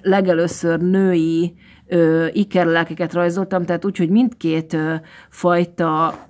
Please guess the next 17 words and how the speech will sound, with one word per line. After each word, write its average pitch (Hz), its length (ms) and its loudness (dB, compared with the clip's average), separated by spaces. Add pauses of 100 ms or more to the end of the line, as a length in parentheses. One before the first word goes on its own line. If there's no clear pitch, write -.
(180)
ö, 196 220 2
emberke 180 840 -2
ugye 180 220 0
nőként 185 640 0
jelent 160 360 -4
meg, 175 420 -6 (460)
vagy 170 200 0
lányként, 175 580 2
és 170 140 -6
nem 196 180 0
úgy, 170 140 -6
hogy 156 140 -4
egy 160 140 -2
nő 165 200 0
meg 156 180 -4
egy 147 140 -8
férfi. 156 580 -4